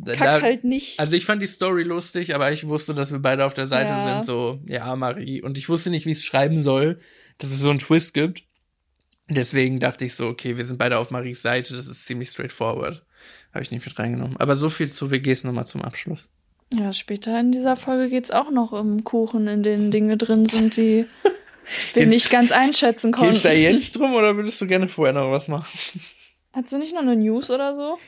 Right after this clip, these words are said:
Speaker 2: Ich hatte so eine alte News. Ich hab, ich hab hier eine neue Rubrik, hab ich gestartet. Keine Ahnung, wie oft die vorkommen wird, aber wir fangen ja ständig neue Rubriken an.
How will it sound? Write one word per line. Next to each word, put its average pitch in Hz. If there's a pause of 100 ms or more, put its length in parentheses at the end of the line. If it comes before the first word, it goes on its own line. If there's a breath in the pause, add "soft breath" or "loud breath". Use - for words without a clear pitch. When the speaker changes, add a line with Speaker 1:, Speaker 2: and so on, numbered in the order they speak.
Speaker 2:
Ich 156
hatte 190
so 151
eine 156
alte 160
News. 139 (640)
Ich 143
hab, 160
ich 143
hab 160
hier 151
eine 139
neue 139
Rubrik, 143
hab 131
ich 135
gestartet. 135 (380 soft breath)
Keine 147
Ahnung, 156
wie 143
oft 143
die 151
vorkommen 151
wird, 135
aber 131
wir 131
fangen 139
ja 131
ständig 147
neue 131
Rubriken 135
an. 147